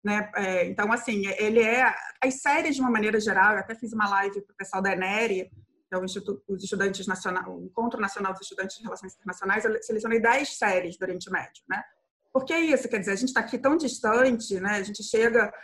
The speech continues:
a mídia, muito a, a cobertura, né, que, que a mídia tem, né, desse conflito é tão complicado, então a série, ela pode ser um movimento, né, justamente de um primeiro contato. É,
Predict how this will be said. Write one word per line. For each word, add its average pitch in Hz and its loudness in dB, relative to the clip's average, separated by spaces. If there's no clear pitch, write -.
a 214 6
mídia, 220 4
muito 247 4
a, 202 6
a - -6
cobertura, 233 4
né, 196 0
que, 190 -8
que 196 -8
a 196 0
mídia 196 -2
tem, 190 0
né, 190 -2
desse 190 -8
conflito 196 -12
é 185 -6
tão 240 0
complicado, 240 0
então 254 -4
a 254 0
série, 262 0
ela 262 2
pode 262 0
ser 262 0
um 262 2
movimento, 247 -2
né, 214 0
justamente 226 0
de 220 -2
um 226 -2
primeiro 247 4
contato. 190 2
É, 208 0